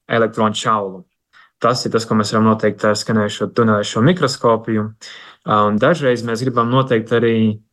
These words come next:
vai saprast, kas notiek šajos atomus iekšpusē, jeb kā izskatās dziļākas elektronu čaulas.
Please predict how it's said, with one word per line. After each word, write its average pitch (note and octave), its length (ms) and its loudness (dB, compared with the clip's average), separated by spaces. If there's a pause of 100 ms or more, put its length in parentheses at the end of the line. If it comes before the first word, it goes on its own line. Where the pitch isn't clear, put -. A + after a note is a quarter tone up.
(140)
vai G#2+ 100 0
saprast, C#3 540 -2
kas B2+ 240 0
notiek C3+ 320 2
šajos A#2 560 0
atomus A2+ 640 -2
iekšpusē, G#2+ 480 -4
jeb G2+ 160 0 (240)
kā B2+ 240 2
izskatās A2+ 560 -2
dziļākas A2+ 720 0
elektronu G#2+ 400 -4
čaulas. G2+ 540 -2